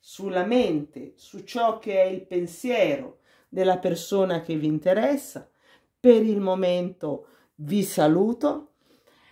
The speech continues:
vi ringrazio per avermi seguita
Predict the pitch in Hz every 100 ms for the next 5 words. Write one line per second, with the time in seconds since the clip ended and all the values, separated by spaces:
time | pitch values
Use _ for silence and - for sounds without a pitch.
0 | _ - 151 233 285 254 226 202 190 180
1 | 175 - - 156 - 233 190 165 165 151
2 | 151 143 139 - 202 175 190 196 190 -
3 | 143 135